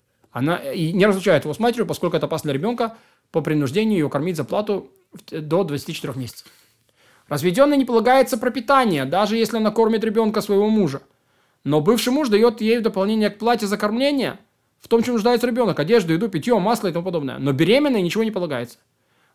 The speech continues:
Вышел ему возраст, то есть двадцать четыре месяца, и отлучили его от груди. И если разведённая хочет, чтобы сын оставался с ней,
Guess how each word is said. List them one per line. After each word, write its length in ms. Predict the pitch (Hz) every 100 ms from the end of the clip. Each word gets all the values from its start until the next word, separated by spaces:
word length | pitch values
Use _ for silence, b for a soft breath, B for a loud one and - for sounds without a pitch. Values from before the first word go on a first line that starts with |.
| -
Вышел 340 | 185 269 240
ему 400 | 190 185 208 185
возраст, 580 | 165 143 139 165 175 _ _
то 80 | -
есть 340 | 131 - 156
двадцать 200 | 143 170
четыре 180 | - 151
месяца, 320 | 135 120 -
и 160 | 117 220
отлучили 400 | 220 220 - 226
его 160 | 185 170
от 80 |
груди. 460 | 139 131 123 139 - _ _ _
И 60 | -
если 360 | 208 262 254
разведённая 560 | 208 165 180 190 185 180
хочет, 640 | 226 277 233 202 196 196 _ _
чтобы 260 | - - 185
сын 160 | 185 190
оставался 400 | - 196 180 196
с 100 | -
ней, 520 | 233 277 208 208